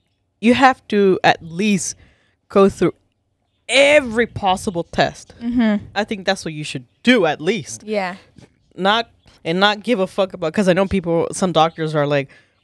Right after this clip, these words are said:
Speaker 1: "Oh, well, this is just gonna waste money for a hospital, blah, blah, blah."
Speaker 2: Yeah.
Speaker 1: But, I mean, if it's for the safety of this patient,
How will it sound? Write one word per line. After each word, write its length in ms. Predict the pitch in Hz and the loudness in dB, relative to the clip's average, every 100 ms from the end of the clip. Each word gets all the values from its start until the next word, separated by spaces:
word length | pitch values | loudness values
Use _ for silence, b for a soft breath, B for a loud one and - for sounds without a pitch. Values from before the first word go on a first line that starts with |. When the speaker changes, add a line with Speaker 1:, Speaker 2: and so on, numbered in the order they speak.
| - | 0
Speaker 1:
"Oh, 180 | 220 | 2
well, 100 | 202 185 | 0 -2
this 160 | 180 | -6
is 60 | - | -10
just 160 | - - | -8 -4
gonna 200 | 165 151 | -2 -2
waste 240 | 151 - | -4 -4
money 240 | 156 156 | -4 -4
for 200 | 147 151 | -4 -4
a 140 | 143 139 | -4 -4
hospital, 340 | 214 190 135 | -6 -6 -6
blah, 160 | 143 165 | -2 -2
blah, 140 | 151 | -2
blah." 160 | 160 156 b b | -6 -8 b b
Speaker 2:
Yeah. 160 | 202 - - | -14 -10 0
Speaker 1:
But, 80 | |
I 40 | 220 | 0
mean, 160 | 233 214 | 2 0
if 180 | 240 | 0
it's 160 | 240 - | -2 -2
for 160 | - 269 | 2 4
the 280 | 240 180 b b b b _ | 4 -2 b b b b _
safety 580 | - - 208 - 240 233 | -4 0 0 0 -4 0
of 220 | 170 151 - | 0 -2 -10
this 300 | - 196 - | -4 -4 -2
patient, 580 | - 185 - 254 269 | -2 -2 0 0 -2